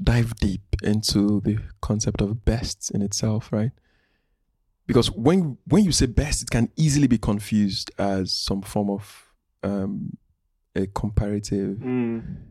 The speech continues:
Speaker 1: you know, kind of, um, expression in terms of best as regards what,
Speaker 2: Exactly.
Speaker 1: right? So, and I don't think I go about thinking about,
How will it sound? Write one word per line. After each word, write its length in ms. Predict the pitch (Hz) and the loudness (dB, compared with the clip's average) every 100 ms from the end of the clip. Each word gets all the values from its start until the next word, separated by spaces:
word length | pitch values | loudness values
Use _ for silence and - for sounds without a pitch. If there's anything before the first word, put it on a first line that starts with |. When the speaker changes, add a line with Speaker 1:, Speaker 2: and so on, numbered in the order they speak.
| - - - | -20 -18 -6
Speaker 1:
you 80 | 101 | -4
know, 180 | 101 | -4
kind 280 | 101 101 98 | -2 -2 0
of, 180 | 98 - | -2 -4
um, 200 | 98 98 | -4 -2
expression 600 | 104 - - 101 - 98 | -4 -6 -4 -4 -2 -4
in 120 | 101 104 | -4 -4
terms 280 | 107 104 | -4 -4
of 220 | 107 107 - | -6 -10 -14
best 640 | - 110 110 - - - - | -4 0 0 0 -6 -12 -8
as 180 | 101 - | -6 -6
regards 380 | 107 101 101 - - | -6 -4 -6 -8 -10
what, 280 | - - - - | -10 -10 -12 -20
Speaker 2:
Exactly. 420 | - - - - | -20 -20 -8 -4
Speaker 1:
right? 200 | 92 92 - _ - - - _ _ _ _ _ - _ - | -4 -4 -10 _ -20 -20 -20 _ _ _ _ _ -20 _ -6
So, 460 | - 156 147 - _ _ _ _ _ _ _ _ _ - - - | 0 2 2 0 _ _ _ _ _ _ _ _ _ -14 -10 0
and 240 | 139 143 - | 2 2 0
I 100 | 143 | 2
don't 160 | 175 277 | 4 4
think 160 | 190 135 | 4 4
I 80 | 117 | 4
go 160 | 120 | 4
about 300 | 107 101 95 | 4 4 0
thinking 280 | - 98 107 | -2 -2 0
about, 560 | 90 95 95 92 - | 0 -2 -4 -6 -14